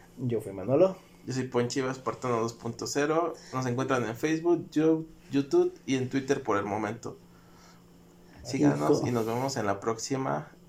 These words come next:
Speaker 2: en historias de terror o algún otro tema.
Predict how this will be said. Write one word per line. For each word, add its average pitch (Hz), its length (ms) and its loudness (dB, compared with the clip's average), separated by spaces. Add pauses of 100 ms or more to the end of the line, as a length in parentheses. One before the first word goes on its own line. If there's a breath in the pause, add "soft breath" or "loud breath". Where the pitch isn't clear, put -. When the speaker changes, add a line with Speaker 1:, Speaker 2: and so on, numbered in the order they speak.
Speaker 2:
en 147 520 -4 (120)
historias 110 360 -2
de 101 80 -4
terror - 480 -2 (160)
o 104 100 -2
algún 113 220 0
otro 110 240 -2
tema. - 340 -12